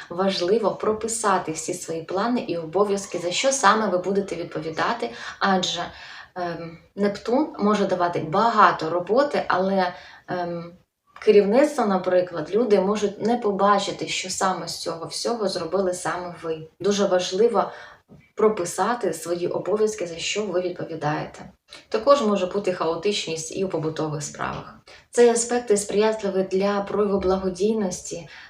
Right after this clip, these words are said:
на своїй роботі або ж, ем, романтичні зустрічі на роботі. Дев'ятого березня Марс, як планета агресії, ініціативи, нашої активності,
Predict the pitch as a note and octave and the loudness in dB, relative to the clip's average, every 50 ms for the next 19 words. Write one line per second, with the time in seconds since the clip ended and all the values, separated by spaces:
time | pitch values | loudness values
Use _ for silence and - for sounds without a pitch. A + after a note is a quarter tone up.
0 | - F#3 F#3+ G3+ G#3+ G#3 - F3+ F3+ F3+ G3 G#3 G3+ F#3+ F#3+ - E3 E3+ E3+ E3 | -8 -4 -2 -2 -2 -2 -2 -4 -2 0 4 4 4 4 2 -2 -4 -4 -4 -4
1 | D#3 - - - - - - - - - - - F3+ F3 D#3 F#3+ G#3 A3 A3 G3+ | -4 -6 -10 -12 -14 -14 -20 -20 -20 -16 -6 -6 -4 -2 4 6 6 6 6 2
2 | - - - F3+ F3+ F3+ E3+ D#3+ D#3 - G3 G3 G3+ G#3 G3+ G3 F#3+ G3+ G#3+ G#3 | -4 -4 -4 -4 -2 -2 -4 -4 -4 -4 -2 0 2 2 2 2 2 2 2 0
3 | - - - G3+ F#3+ F3 F3 - F#3 F#3 F#3+ F#3+ - - E3 D#3+ D#3 - - - | 0 -2 0 0 0 0 0 0 0 0 0 -2 -4 -6 -6 -6 -6 -8 -10 -10
4 | - - - - _ _ _ _ _ _ _ _ _ _ _ _ _ _ _ _ | -12 -14 -16 -20 _ _ _ _ _ _ _ _ _ _ _ _ _ _ _ _
5 | _ _ _ _ _ _ _ _ _ - F3+ F3 E3+ E3+ E3+ E3 D#3+ E3+ E3 D#3 | _ _ _ _ _ _ _ _ _ -6 -4 -4 -2 -4 -4 -6 -6 -6 -4 -4
6 | D3+ - - C#3+ C#3 C#3 _ _ _ - - - - - - - F#3+ B3 C4+ B3 | -4 -4 -8 -12 -12 -14 _ _ _ -20 -20 -20 -20 -16 -6 4 6 8 8 8
7 | A3+ G3+ G3 G3 G#3 G#3 G#3+ A3 G3+ A3 A3 A3 G#3+ G#3+ - A3+ A3+ A3 A3 G#3 | 6 2 2 2 0 0 0 0 2 2 4 2 2 0 -2 -2 0 2 2 2
8 | G3 G3+ - - G3+ - - F#3+ F#3+ F#3+ G3+ A3+ A#3 A#3 - G3 F#3+ F#3+ - - | 2 2 0 -2 -4 -2 2 2 2 4 4 2 2 2 2 0 0 0 -2 -12
9 | - - - G3 G#3+ G#3 G#3+ G3+ F#3 F#3 F#3 - - - G3+ G#3 G#3 G#3 G3+ G#3 | -14 -2 0 0 0 2 2 4 4 4 4 2 -2 0 0 0 0 0 0 0
10 | G3+ G#3 G#3+ G#3 - - G#3 G#3+ G#3+ - - F#3+ F#3 F3 F3 F#3 G3+ G3+ G3+ G#3+ | 2 4 4 2 2 0 0 0 0 0 0 0 0 0 -2 -4 -4 -4 -4 -8
11 | - _ _ _ _ _ F#3 F3+ F3+ F#3 F3+ F#3 - G3 G3+ A3 A#3 A#3+ A#3 - | -10 _ _ _ _ _ -10 -6 -4 -4 -4 -4 -4 -2 0 0 0 0 -2 0
12 | F#3+ F#3 F#3 F3+ F#3 G3 G3+ - - - A#3 | 2 2 2 2 -2 -4 -4 -6 -8 -8 -8